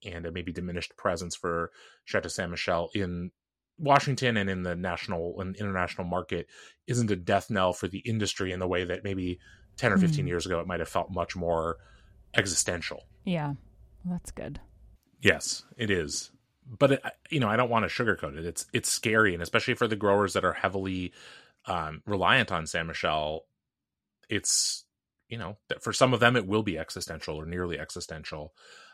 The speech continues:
Speaker 1: Um, and I don't, I don't know what to say about that other than that's really unfortunate, and that, you know,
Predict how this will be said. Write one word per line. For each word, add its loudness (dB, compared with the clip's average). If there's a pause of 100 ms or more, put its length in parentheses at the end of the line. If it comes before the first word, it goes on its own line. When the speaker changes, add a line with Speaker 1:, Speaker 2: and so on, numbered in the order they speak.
(160)
Speaker 1:
Um, -6 (200)
and -4
I 2
don't, 2 (240)
I 0
don't -2
know 0
what -2
to -8
say -2
about -2
that -8
other -4
than -10
that's -6
really -10
unfortunate, -6
and -8
that, -6 (1160)
you -6
know, -6